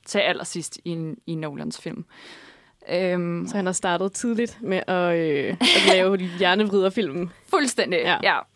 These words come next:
Speaker 1: Øhm, og også allerede der, øh, der, der begynder det bare at se godt ud for Nolan, som, øh, som får nogle... Øh, nogle flotte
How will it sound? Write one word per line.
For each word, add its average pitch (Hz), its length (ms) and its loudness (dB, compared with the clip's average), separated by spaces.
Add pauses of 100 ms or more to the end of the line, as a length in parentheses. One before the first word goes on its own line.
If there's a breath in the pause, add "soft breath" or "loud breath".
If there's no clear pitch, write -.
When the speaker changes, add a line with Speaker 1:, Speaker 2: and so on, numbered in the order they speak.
(400)
Speaker 1:
Øhm, 190 380 0
og 214 200 2
også 233 220 2
allerede 233 460 2
der, 240 360 2 (120)
øh, 190 560 2 (220)
der, 190 480 2 (560)
der 262 140 4
begynder 160 300 0
det 151 120 -8
bare 190 300 4
at 185 60 0
se - 160 -2
godt 233 260 2
ud 392 200 2
for 415 60 0
Nolan, 359 460 2
som, 285 360 -2
øh, 233 520 0
som 233 340 -2 (200)
får 277 200 0
nogle... 262 540 0
Øh, 208 80 0 (580 loud breath)
nogle 202 260 -2
flotte 214 400 -2